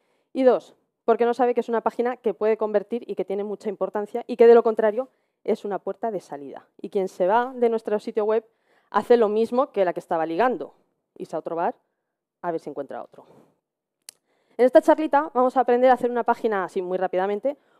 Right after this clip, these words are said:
una página web sobre mí que sea única,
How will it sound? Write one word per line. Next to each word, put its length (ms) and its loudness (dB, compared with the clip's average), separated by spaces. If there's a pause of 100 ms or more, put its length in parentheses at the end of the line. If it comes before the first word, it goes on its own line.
una 180 2
página 380 2
web 140 2
sobre 240 -2
mí 120 -6
que 100 -2
sea 280 0 (480)
única, 540 4